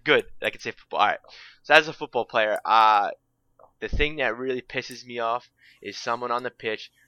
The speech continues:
that refuses to take blame and blames, uh,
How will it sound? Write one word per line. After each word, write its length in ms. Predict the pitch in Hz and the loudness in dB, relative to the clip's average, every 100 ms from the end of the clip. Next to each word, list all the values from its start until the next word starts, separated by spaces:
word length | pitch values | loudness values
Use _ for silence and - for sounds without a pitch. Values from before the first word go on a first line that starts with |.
| _ | _
that 200 | 107 92 | -4 -4
refuses 540 | 85 - - 120 120 | -4 -14 -16 -16 -16
to 100 | - | -18
take 260 | 123 120 104 | -8 -8 -8
blame 380 | 110 101 101 98 _ _ _ | -8 -10 -10 -16 _ _ _
and 160 | - 98 | -20 -14
blames, 560 | 107 120 120 117 - - _ _ _ | -6 -6 -6 -10 -16 -20 _ _ _
uh, 380 | 110 107 101 95 | -6 -2 0 -2